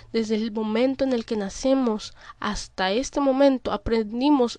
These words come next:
la mayor parte de las cosas mediante prueba, error. Empezamos a caminar,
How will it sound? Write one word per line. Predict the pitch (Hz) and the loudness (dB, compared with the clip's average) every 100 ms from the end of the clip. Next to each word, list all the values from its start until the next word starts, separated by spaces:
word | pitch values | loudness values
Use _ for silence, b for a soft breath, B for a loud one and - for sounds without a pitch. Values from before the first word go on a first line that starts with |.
| - | 2
la | 226 220 | 4 4
mayor | 226 214 226 269 285 - | 2 0 4 4 4 0
parte | - 262 - | -2 -2 0
de | 254 | 0
las | 226 214 | 0 -4
cosas | - 277 285 208 202 - | -2 -2 -2 -4 -8 -2
mediante | 226 220 214 214 208 | 0 0 0 -2 -6
prueba, | - 240 233 | -2 0 0
error. | 208 220 226 - - B B B B B B B - | 0 -2 -2 -6 -20 B B B B B B B -8
Empezamos | 226 214 233 240 247 | -4 -4 -2 -2 -2
a | 226 | -4
caminar, | 202 208 208 240 269 294 339 | -2 0 2 4 6 4 0